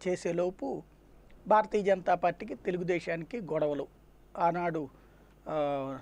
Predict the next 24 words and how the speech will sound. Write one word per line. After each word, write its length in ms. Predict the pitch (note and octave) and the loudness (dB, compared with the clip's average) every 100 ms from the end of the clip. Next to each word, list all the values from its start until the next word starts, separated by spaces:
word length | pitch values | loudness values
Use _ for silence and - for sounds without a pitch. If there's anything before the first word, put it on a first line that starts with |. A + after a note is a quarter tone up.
| - - F#3 | -16 -2 4
పార్లమెంట్ 380 | F#3+ F#3+ F3+ | 4 4 2
సభ్యులతో 460 | - E3+ D#3+ E3 F3 | 0 -2 0 0 2
రాజీనామా 480 | D3+ D#3+ D#3+ D#3 D3 | 2 2 0 -2 -4
చేయించడంతో 560 | C3+ C3 C3 C3 A#2+ | -4 -8 -10 -12 -12
జగన్, 320 | B2 C3 B2 - - - - - - - | -10 -10 -12 -14 -20 -20 -20 -20 -20 0
అది 180 | - A3+ | 4 6
కాస్త 380 | A3 A3 - A3 | 6 6 2 -4
సీన్ 320 | - A3 G#3 | -2 -4 -2
మారి 240 | G3 F#3+ C#4 - | 2 2 2 -4
ఒక్కసారిగా 640 | G3+ - G3+ F#3+ F#3 A#3 | -6 -6 2 4 6 4
కథ 280 | A3+ - F3 F3 D#3 - | 0 2 6 6 4 0
మలుపు 300 | D#3+ F3 - | 0 0 -2
తిరిగింది. 460 | D3+ C3 B2+ A#2+ - - - - - - | -6 -6 -8 -10 -14 -18 -18 -16 -8 4
ఏమైంది? 460 | A3 A3+ A3 G#3 A#3+ - - - - - - | 6 6 2 0 -2 -6 -18 -20 -20 -14 2
ఆ, 80 | - G3 F#3+ | 6 6 6
ఇక 180 | A3+ G#3 | 2 0
స్టీల్ 320 | - B3+ A#3 | -2 -2 -2
ప్లాంట్ది 500 | G3+ G#3 G3+ F#3+ G#3+ F#4 - | 2 4 2 0 -6 -4 4
కేంద్రాన్ని 480 | A3 A3+ A3 G#3 | 4 6 4 6
అడగడం 300 | G3 F#3+ G3 F#3 | 4 4 2 0
మానేశాం, 420 | F3 F3+ E3+ C4+ - | -2 -2 -4 -6 2
కేంద్రాన్ని 420 | G#3+ G#3 G#3 G3+ | 4 6 6 6
తిట్టిపోయడం 520 | F#3 F3 F#3+ F#3+ F3 E3+ | 2 -6 -2 0 0 0
ప్రారంభించాం, 600 | E3 D#3+ D#3+ E3 - | 0 0 0 -6 -8